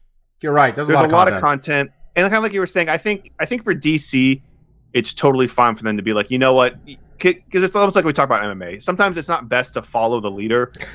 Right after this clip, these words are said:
Speaker 2: and try to replicate what they do and do your own thing. So I think for D C, if they wanna have more standalone things, I think that might be a stronger suit for them.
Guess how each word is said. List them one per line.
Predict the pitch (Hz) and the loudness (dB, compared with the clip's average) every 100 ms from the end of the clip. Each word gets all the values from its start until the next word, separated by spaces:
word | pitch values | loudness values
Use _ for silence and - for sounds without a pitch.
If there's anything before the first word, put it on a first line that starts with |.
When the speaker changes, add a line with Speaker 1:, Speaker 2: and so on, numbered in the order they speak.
| - | -8
Speaker 2:
and | 113 | -4
try | 139 | 0
to | 120 | 0
replicate | 107 110 123 123 110 | 0 -4 -4 -4 -6
what | 98 | -4
they | 101 104 | -4 0
do | 117 123 135 - | 2 2 0 -4
and | 113 | -2
do | 120 | 2
your | 127 104 104 | 4 4 2
own | 117 | 0
thing. | - 139 139 | 0 0 2
So | 143 | 0
I | |
think | 139 165 | 0 -2
for | 143 | -4
D | 123 147 | -2 -2
C, | 143 147 | 0 0
if | 135 | 2
they | 131 | 2
wanna | 139 127 | 2 2
have | 127 127 123 | 0 0 -2
more | 117 113 | -6 -8
standalone | - 113 123 131 135 135 | -8 -6 -4 -2 -2 -4
things, | 143 143 | -4 -2
I | 113 | -2
think | 139 139 | -2 -2
that | 107 110 | -4 -2
might | 113 110 | -4 -4
be | 95 | -8
a | |
stronger | - - 104 113 101 | -10 -6 -4 -2 -4
suit | - 101 | -8 -12
for | - 123 | -8 -2
them. | 143 143 | 0 0